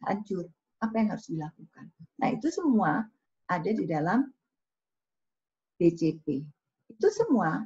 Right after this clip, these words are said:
diantisipasi di dalam tahap planning. Apabila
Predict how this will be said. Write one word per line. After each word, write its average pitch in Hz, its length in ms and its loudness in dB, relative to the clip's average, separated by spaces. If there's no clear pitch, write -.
diantisipasi 233 1040 0
di 190 80 -2
dalam 175 400 0
tahap 233 400 0
planning. 196 400 -6
Apabila 175 1120 0